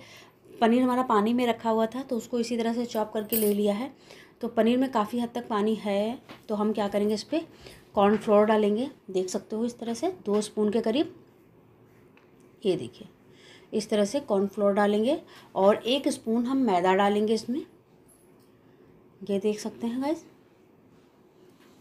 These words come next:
ये देखिए एक स्पून हमने मैदा डाल दिया है। चिली, रेड चिली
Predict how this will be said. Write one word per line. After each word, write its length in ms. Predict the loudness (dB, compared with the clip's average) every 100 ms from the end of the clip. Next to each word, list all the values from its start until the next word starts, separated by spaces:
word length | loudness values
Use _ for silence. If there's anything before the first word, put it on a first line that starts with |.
| -12
ये 240 | -2 0
देखिए 280 | 0 -4 -14 -18 -20 -14 -2
एक 340 | -2 -2 -6
स्पून 360 | -8 -6 -2 0
हमने 140 | 2
मैदा 260 | 4 4 4
डाल 180 | 4
दिया 180 | 2 2
है। 100 | 0
चिली, 360 | -2 -4 -2 -2 -4 -12 -20 -12
रेड 300 | 0 2 2
चिली 420 | 0 -2 -2 -2